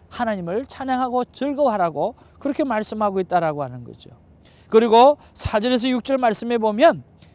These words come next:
세상은 하나님의 말씀대로 창조되었다라고 말씀하고 있습니다. 그렇기 때문에 칠 절, 팔 절에 하나님을 경외하고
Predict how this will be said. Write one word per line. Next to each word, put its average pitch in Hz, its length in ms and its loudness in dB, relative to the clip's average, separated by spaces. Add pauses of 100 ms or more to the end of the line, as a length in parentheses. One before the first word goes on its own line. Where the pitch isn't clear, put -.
(140)
세상은 277 640 0 (160)
하나님의 320 460 0
말씀대로 277 1000 -2 (260)
창조되었다라고 269 1200 -6 (140)
말씀하고 226 580 -2
있습니다. - 540 -12 (520)
그렇기 339 300 4
때문에 269 540 2 (200)
칠 339 240 0
절, 339 200 0
팔 277 220 -4
절에 220 400 2 (440)
하나님을 285 680 0 (240)
경외하고 247 760 -2